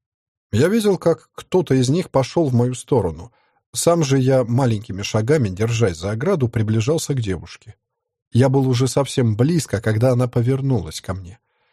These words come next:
«Не приближайтесь», — сказала девушка негромко, но достаточно уверенно.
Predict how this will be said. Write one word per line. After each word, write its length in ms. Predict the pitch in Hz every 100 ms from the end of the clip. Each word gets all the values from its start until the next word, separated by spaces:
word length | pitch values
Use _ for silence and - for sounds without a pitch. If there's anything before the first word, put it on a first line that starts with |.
| _ _ _ _
«Не 220 | 185 190
приближайтесь», — 880 | 185 185 180 185 185 120 117 - - _ _ _ _
сказала 440 | - 117 101 90
девушка 420 | 90 117 107 - 92
негромко, 580 | 101 104 127 127 110
но 140 | 78 92
достаточно 640 | 113 - 104 104 - 110
уверенно. 460 | 117 104 90 95